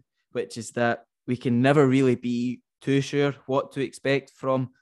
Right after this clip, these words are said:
Jorge Sampaoli's Marseille. Now, I was speaking to someone recently, Owen Brown actually, at Pure Football. He was saying that when I was watching Kilmarnock's game against Arbroath, I was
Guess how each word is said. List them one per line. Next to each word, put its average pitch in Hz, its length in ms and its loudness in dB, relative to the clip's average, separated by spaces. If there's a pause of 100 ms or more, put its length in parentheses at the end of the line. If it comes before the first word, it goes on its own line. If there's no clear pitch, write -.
(160)
Jorge 139 340 -2
Sampaoli's 127 840 -4 (460)
Marseille. 131 560 -2 (220)
Now, 120 240 -2 (480)
I 117 40 -6
was 113 120 -4
speaking 139 300 0
to - 100 -8
someone 117 360 0
recently, 110 540 -4 (160)
Owen 120 200 2
Brown 120 320 -4
actually, 117 520 -6 (760)
at 117 160 -10
Pure 113 160 0
Football. 127 380 0
He 120 180 -2
was 113 300 -6 (320)
saying 113 400 0
that 98 120 -4
when 117 80 -4
I 113 60 -2
was 110 140 -4
watching 117 340 -2
Kilmarnock's 113 460 -4
game 110 180 -6
against 110 340 -6
Arbroath, 113 500 -4
I 113 40 -6
was 110 240 -8